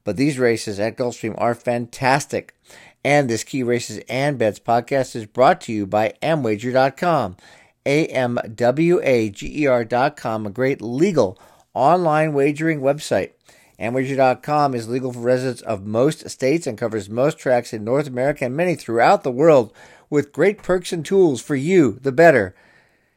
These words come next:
Check it out at Amwager dot com, where you can also get the written version of this, the Key Races and Bets blog, by going to Amwager dot com, totally free, no login required. Click on How to Bet and Ella Starr's blog. But if you're not a member,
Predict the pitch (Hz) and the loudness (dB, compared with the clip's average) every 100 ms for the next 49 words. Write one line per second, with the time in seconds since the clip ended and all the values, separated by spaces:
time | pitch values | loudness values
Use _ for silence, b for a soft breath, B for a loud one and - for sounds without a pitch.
0 | - 151 135 185 160 - - - - 139 | -4 0 4 6 6 6 -2 -2 0 0
1 | 131 117 131 123 123 - 147 127 117 135 | 0 -2 0 2 2 0 -2 0 0 -2
2 | 127 127 139 147 117 135 151 147 131 170 | 0 2 2 0 -2 -2 -2 -4 -2 -4
3 | 139 123 117 117 - 135 113 123 165 - | -2 -2 -2 -8 -2 -2 0 -4 -4 -8
4 | - 143 123 120 110 - 113 139 143 117 | -8 -4 -2 -4 -6 -10 -6 -4 0 0
5 | 107 - 120 139 151 151 165 b b b | 0 -4 2 6 8 6 2 b b b
6 | b b _ 226 185 131 123 117 98 117 | b b _ 4 4 4 0 -2 -4 -4
7 | 117 110 113 110 - 123 120 131 123 143 | -4 -2 0 -2 -2 -4 -2 -2 0 2
8 | 208 202 165 - 113 107 120 117 123 147 | 4 2 -2 -2 -2 0 0 4 4 2
9 | 180 185 - 147 120 117 117 135 117 110 | -2 -6 -2 2 2 2 -2 -6 -4 -4
10 | 107 135 170 143 135 - 143 156 - 120 | 0 0 2 2 2 -2 -4 -4 -2 -4
11 | 120 113 113 117 107 131 135 120 98 127 | -4 -4 0 0 -2 0 2 2 2 -4
12 | 147 160 226 208 139 120 127 120 | -2 2 2 4 2 4 4 4